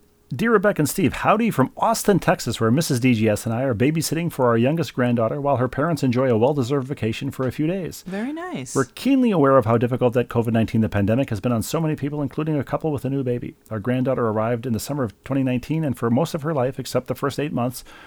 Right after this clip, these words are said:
Speaker 1: her parents have been quite limited in what they do, where they go, et cetera. We're glad to be here, and my note will be short. One, I failed miserably on changing a dirty diaper, and thankfully Missus D G S was standing by.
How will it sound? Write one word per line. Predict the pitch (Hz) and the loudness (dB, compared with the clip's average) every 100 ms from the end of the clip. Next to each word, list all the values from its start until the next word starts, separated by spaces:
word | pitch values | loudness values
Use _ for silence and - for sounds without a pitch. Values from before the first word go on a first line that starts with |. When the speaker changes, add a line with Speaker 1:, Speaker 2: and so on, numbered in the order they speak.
| - | -14
Speaker 1:
her | - 123 | -10 -4
parents | 143 156 131 | -2 0 -2
have | |
been | 127 123 | -2 0
quite | - 147 | 0 0
limited | 113 113 127 131 | 2 2 2 0
in | 127 | -2
what | 113 | -2
they | 147 | -2
do, | 101 101 | -2 -2
where | 107 110 | 0 0
they | 120 | 0
go, | 107 113 | 0 -2
et | 120 | -2
cetera. | 185 180 101 | -4 -2 -4
We're | 101 | -4
glad | 104 123 143 | -2 0 0
to | |
be | 143 120 | -2 -2
here, | 131 139 - - _ - | -2 -4 -10 -20 _ -4
and | 113 | 0
my | 113 110 | 2 2
note | 113 | 0
will | 120 | -2
be | 107 107 | -4 -4
short. | - 110 - _ - - - - - | -6 -8 -10 _ -20 -20 -20 -10 4
One, | 202 127 | 4 4
I | - 113 | 2 2
failed | 240 226 | 4 4
miserably | 262 226 190 131 | 2 2 2 4
on | 113 107 | 4 2
changing | - 120 113 | 2 2 4
a | 104 | 4
dirty | 104 104 | 2 2
diaper, | 98 98 123 | 2 0 0
and | 110 | 0
thankfully | - 156 143 127 120 | 0 -2 -2 -2 0
Missus | 131 127 101 | 0 0 0
D | 127 | 0
G | 120 117 | 2 0
S | 120 - | 0 -2
was | 117 | -6
standing | - 135 131 | -2 -2 0
by. | 127 139 50 | -2 -4 -8